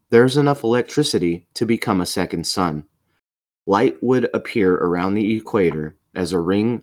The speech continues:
around Saturn. Mankind is not ready for the great good. In Colorado Springs, I soaked the earth by electricity. Also, we can water the other energies, such as positive mental energy.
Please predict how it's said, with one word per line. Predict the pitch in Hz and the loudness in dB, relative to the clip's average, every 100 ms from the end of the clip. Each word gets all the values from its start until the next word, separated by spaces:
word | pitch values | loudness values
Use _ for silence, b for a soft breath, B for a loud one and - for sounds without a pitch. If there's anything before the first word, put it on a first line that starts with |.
| - | -4
around | 95 104 104 107 | 0 0 0 -2
Saturn. | - 85 76 78 80 - _ _ _ _ _ _ _ | -4 -4 -4 -6 -8 -12 _ _ _ _ _ _ _
Mankind | 113 131 147 151 147 143 | 0 0 2 2 2 2
is | 80 101 | 0 2
not | 117 110 | 2 2
ready | 107 123 | 4 2
for | 135 104 | 2 -2
the | 90 | -4
great | 90 98 87 | 0 0 0
good. | - 87 80 80 _ _ _ _ _ - | 0 -2 -2 -8 _ _ _ _ _ -4
In | 104 | -2
Colorado | 123 117 135 139 135 | 2 4 4 4 2
Springs, | - 123 135 139 | 0 0 2 2
I | 104 | 0
soaked | 92 - 101 - | 0 -2 -2 -2
the | 98 95 | -2 0
earth | 92 - | -2 -4
by | 92 | -2
electricity. | 90 90 - 101 - 101 107 113 _ _ _ - | -2 -2 -2 -4 -2 0 0 -2 _ _ _ 2
Also, | 120 139 120 | 2 6 4
we | 110 | 4
can | 117 113 104 | 2 0 2
water | 104 107 110 110 - | 2 4 2 0 -2
the | 117 | 2
other | 107 135 131 | 4 4 2
energies, | 90 85 80 78 76 - b b b | 0 -4 -6 -8 -8 -14 b b b
such | - - 117 | -4 0 0
as | 110 | 0
positive | - 107 107 123 127 104 | -2 2 2 2 0 0
mental | 104 107 110 | -2 -2 -2
energy. | - 107 131 87 62 | 0 0 0 -2 -10